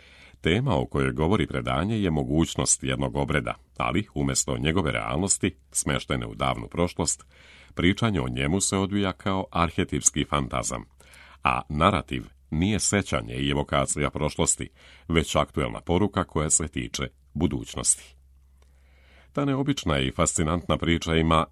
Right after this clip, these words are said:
egzistencijalni značaj za ljude tradicionalne kulture koji njome ne čuvaju i ne prenose potomcima sećanje na praksu ubijanja starih, nego obrazac osmišljavanja svog ljudskog postojanja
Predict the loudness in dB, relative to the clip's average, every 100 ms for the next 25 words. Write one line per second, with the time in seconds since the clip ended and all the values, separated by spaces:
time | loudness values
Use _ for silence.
0 | 0 0 2 0 0 0 0 2 0 -2
1 | 0 0 0 -4 -2 -2 0 -2 -2 -2
2 | 0 0 0 0 -2 -4 -6 -6 -6 -2
3 | 0 0 0 0 2 2 2 2 2 0
4 | 2 4 4 4 0 -4 -4 -2 0 0
5 | 0 0 -2 0 0 2 0 0 0 -2
6 | 0 0 0 -2 -2 -4 -2 -2 0 -2
7 | -2 -2 -2 -2 -2 0 -2 -4 -14 -20
8 | -20 -20 -20 -14 -4 0 0 0 -2 -6
9 | -8 -4 0 2 2 -2 -4 -4 -2 -2
10 | 0 2 2 0 -2 -2 -2 -2 -2 0
11 | -2 -2 -4 -2 0 0 0